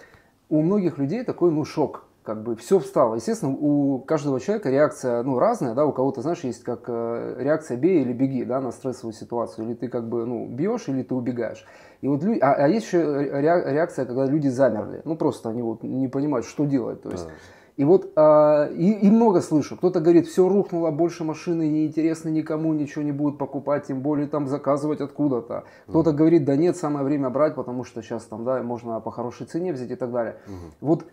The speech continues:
Speaker 1: ты как человек, который работаешь непосредственно с людьми, кто вот заказывает машины,
Speaker 2: Мгм.
Speaker 1: покупает, вот ты это видишь, не просто слышишь где-то.
Speaker 2: Мгм.
Speaker 1: Вот как на самом деле? То есть
Speaker 2: Мгм.
Speaker 1: ты говоришь, вот на два дня просто провалилась или,
Speaker 2: Мгм.
Speaker 1: ну, восстановилась та же активность, которая была до, или
Speaker 2: Мгм.
Speaker 1: как это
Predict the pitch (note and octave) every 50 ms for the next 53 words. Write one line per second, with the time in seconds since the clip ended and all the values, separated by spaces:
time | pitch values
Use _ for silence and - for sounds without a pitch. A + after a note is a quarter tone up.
0 | _ _ - G#3 B3 G#3+ G#3 E3+ - - D3+ D3+ F3 G3+ G3 - C3 - D#3+ F3+
1 | F3+ D3 B2 B2 B2 C#3 E3+ E3 D#3+ A#2 - - A#2+ - A#2+ A2 - D#3+ E3 D#3+
2 | - C#3+ B2+ A#2 - - - _ _ _ - - - D3 C#3+ C#3 F#3+ F#3+ - -
3 | C3+ B2+ B2+ A2+ A#2+ A#2 - F3 F3+ F3+ F3 E3 D#3 C#3 D3+ C#3+ - - C#3 B2+
4 | A#2 - A#2+ - B2+ A2+ - E3 F3 E3+ C#3 B2+ - - F#3+ G3 F#3+ G3 E3 D#3
5 | F#3 D3+ A#2 G#2+ - C3 A#2+ - G#3+ A#3 A3+ - F#3+ - - G3 F#3 - - A#2+
6 | A#2+ A#2+ C3 A2+ G#2+ - - - - F#2+ A2+ C#3+ C#3 - - - - F#3+ A3+ A3+
7 | G3 D3+ C#3 - D3 C3+ A#2+ A2+ G#2+ G#2+ G2 F2 - - _ _ - C#3 C3 -
8 | - - E3 E3 E3 D#3+ D3 D#3 C#3+ A#2+ C3+ C#3 C3 C3+ F#3 F#3 F3 A3+ A3 -
9 | E3 D3+ - - B2+ - C3 C3 C#3+ D#3 G3 A#3 G#3+ D#3 - - D3 C#3+ D3+ D3
10 | C#3 C3+ C3 C3 C#3 D#3+ C3+ A2+ - - A#2+ C#3 C#3 - E3+ E3 E3 E3+ E3+ E3
11 | D#3 C#3+ - - - - - - - _ _ - D3 C#3 C#3+ C#3+ - - E3 D3
12 | C#3 - - C3 - C3+ C3 B2 C3 C3+ C3+ C3 A2+ A2+ G#2+ G#2 G#2+ A2+ A#2+ C3
13 | A#2 F#2 F2+ C3 - F3+ F#3+ F#3 D3+ - - B2 A#2+ A#2 A2+